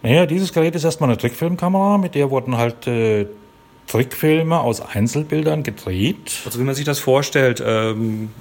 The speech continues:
Speaker 2: Bild machen, bisschen bewegen, wieder Bild machen, wieder ein
Speaker 1: Ja.
Speaker 2: bisschen bewegen, also Stop Motion, ja.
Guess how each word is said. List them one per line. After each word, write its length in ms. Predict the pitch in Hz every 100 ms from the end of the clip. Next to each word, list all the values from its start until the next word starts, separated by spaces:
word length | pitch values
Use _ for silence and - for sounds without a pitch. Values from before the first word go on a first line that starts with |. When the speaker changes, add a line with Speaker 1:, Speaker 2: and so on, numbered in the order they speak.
| -
Speaker 2:
Bild 260 | 135 165
machen, 840 | 165 151 151 - 156 151 151 151 147 - -
bisschen 340 | 123 - 131
bewegen, 500 | 120 113 135 147 147
wieder 200 | 135 143
Bild 240 | 131 139 131
machen, 260 | 131 127
wieder 140 | 127 135
ein 60 |
Speaker 1:
Ja. 40 | 123
Speaker 2:
bisschen 200 | 127 131
bewegen, 280 | 120 127 123
also 160 | 117
Stop 300 | 120 127 123
Motion, 480 | 117 107 117 110 95
ja. 240 | 92 120